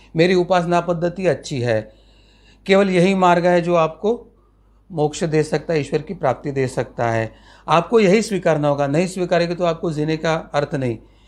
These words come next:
कोई पैगन कहता है तो कोई काफिर कहता है और उसको मारने का आदेश उनके पंथ में मिलता है। तो मूलतः यह जो मैं और मेरा या मेरी श्रेष्ठता और दूसरे की कनिष्ठता और आपको मुझे, मेरा ही विचार स्वीकारना पड़ेगा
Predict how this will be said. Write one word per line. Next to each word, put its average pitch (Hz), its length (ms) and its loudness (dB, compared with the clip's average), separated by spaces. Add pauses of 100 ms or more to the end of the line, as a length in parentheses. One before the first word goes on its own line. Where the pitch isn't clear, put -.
(300)
कोई 165 180 2
पैगन 160 420 2
कहता 165 340 2
है 160 320 2
तो 156 200 -8
कोई 139 200 -4
काफिर 135 400 -4
कहता 151 340 0
है 151 140 4
और 151 80 -2
उसको 147 300 -8
मारने 135 400 -4
का 175 200 -4 (560)
आदेश 151 380 -2
उनके 147 280 -4 (640)
पंथ 127 240 -6
में 180 260 -4
मिलता 117 340 -2
है। 104 280 -6 (340)
तो 254 80 2
मूलतः 240 480 4
यह 190 340 4
जो 208 160 0
मैं 170 240 2
और 196 180 4
मेरा 147 420 0
या 151 140 -2
मेरी 139 300 -2
श्रेष्ठता 170 540 -2
और 139 140 2
दूसरे 143 300 -4
की 170 120 -4
कनिष्ठता 143 680 -6 (560)
और 170 120 4
आपको 156 340 0
मुझे, 156 300 -2
मेरा 160 300 4
ही 233 160 4
विचार 190 340 0
स्वीकारना 160 460 -2
पड़ेगा 147 520 -2